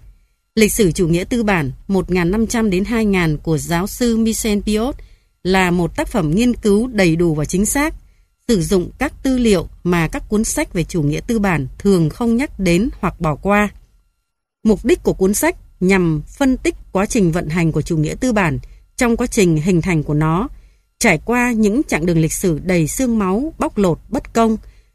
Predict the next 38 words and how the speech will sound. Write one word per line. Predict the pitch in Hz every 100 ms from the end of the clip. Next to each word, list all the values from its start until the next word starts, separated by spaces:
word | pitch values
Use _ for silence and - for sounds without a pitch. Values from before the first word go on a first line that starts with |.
| -
mà | 214
cũng | 185 208
là | 277 214 180 151 - -
những | 190 196 208 349
chặng | 285 - 180
đường | 180 156 147 -
đầy | 190 165
sáng | - 190
tạo | - 220
và | 156
phát | - 269
triển, | - 208 135 - - _ _ _
thay | - 269 240
hình, | 214 170 143 -
đổi | 196 170
dạng | 135 180 160 - -
về | 165 180 156
quan | 233 240
hệ | 196
sản | - 170
xuất | 135 285 -
và | 160
quan | - 208
hệ | 190
xã | - -
hội, | 240 214 160 - - _ _ _ _
cơ | 254 247
cấu | 185 190
giai | 247 254
cấp | 240 311 - - _ _ -
và | 185 143
tất | - 269 -
cả | 214 156 117
những | 170 190 240 320
cấu | - 190
trúc | - 339 -
thượng | 214 185
tầng, | - 185 165